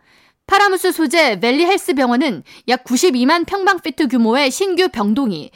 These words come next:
내년에 문을 열 예정입니다. 또한 티넥 소재의 홀리네임 병원 역시 두 개의 구층 건물이 새로 오픈을 앞두고 있습니다. 베넷 대표는 의료진에 대한 근무 처우 개선,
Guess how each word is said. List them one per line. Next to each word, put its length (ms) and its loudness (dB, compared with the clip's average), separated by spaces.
내년에 340 2
문을 360 2
열 180 2
예정입니다. 720 -2
또한 420 2
티넥 320 -2
소재의 440 0
홀리네임 520 0
병원 300 2
역시 400 -8
두 160 -2
개의 360 2
구층 400 -4
건물이 540 0
새로 300 0
오픈을 460 0
앞두고 380 0
있습니다. 600 -4
베넷 240 0
대표는 560 -2
의료진에 540 2
대한 320 2
근무 340 0
처우 320 0
개선, 460 -4